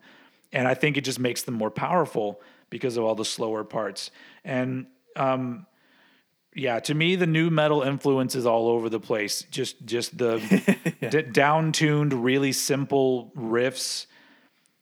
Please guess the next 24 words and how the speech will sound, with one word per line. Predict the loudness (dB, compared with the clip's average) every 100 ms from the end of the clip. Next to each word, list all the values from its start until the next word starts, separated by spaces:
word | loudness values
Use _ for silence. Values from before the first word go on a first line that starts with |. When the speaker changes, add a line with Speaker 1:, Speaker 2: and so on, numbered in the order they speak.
| _ _ -6
Speaker 1:
Um, | -2 0 -2 -4 -8 -12
and | -4
some | -2 0
of | 0
the | 2
riffs | 4 2 0
are | 0
very | 2 4 2 0
generic | 0 0 2 2 0
sounding. | -2 0 0 0 0 -2 -4 -10 -20 -20 -20 -10
Um, | -2 0 2
Speaker 2:
Yeah. | 2 0 0 0
Speaker 1:
I, | 2
w-, | 4 4
I | 4
will | 6 4
have | 4 2
to | 0
say, | 0 2 2 4 2 -2 -8 _ _ _ _ _ _ -20 _ _
and | 2
I, | 4 4 2
I | 2
did | 2
a, | 2